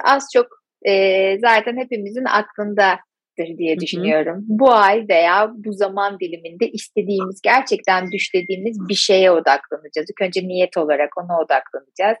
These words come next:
Speaker 1: Ne güzel, yavaş yavaş kameralar kendini göstermeye başladı.
Speaker 2: Hı hı.
Speaker 1: Çünkü ben arada gözümü açıp size bakacağım. <laughs>
Speaker 2: <laughs>
Speaker 1: Tamam. Şimdi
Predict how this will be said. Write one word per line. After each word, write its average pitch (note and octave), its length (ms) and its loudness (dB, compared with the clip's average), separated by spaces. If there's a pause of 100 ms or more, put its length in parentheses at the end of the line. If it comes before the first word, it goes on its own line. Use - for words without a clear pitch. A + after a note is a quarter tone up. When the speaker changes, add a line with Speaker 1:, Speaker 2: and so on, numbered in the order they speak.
Speaker 1:
Ne G3+ 80 -8
güzel, F3+ 440 2
yavaş E3 300 0
yavaş E3+ 160 -10 (100)
kameralar E3 460 0
kendini D3+ 340 -8
göstermeye D#3+ 580 -4
başladı. E3+ 600 -4 (400)
Speaker 2:
Hı G#3+ 40 2
hı. G3+ 40 4
Speaker 1:
Çünkü F#3 160 0
ben C4+ 120 6
arada C4 240 6
gözümü C4 360 2
açıp C4+ 260 2
size A3 300 0
bakacağım. F#3+ 480 -2 (400)
<laughs> - 500 -16
Speaker 2:
<laughs> - 380 -2
Speaker 1:
Tamam. G3 340 -4 (1120)
Şimdi G#3+ 540 -4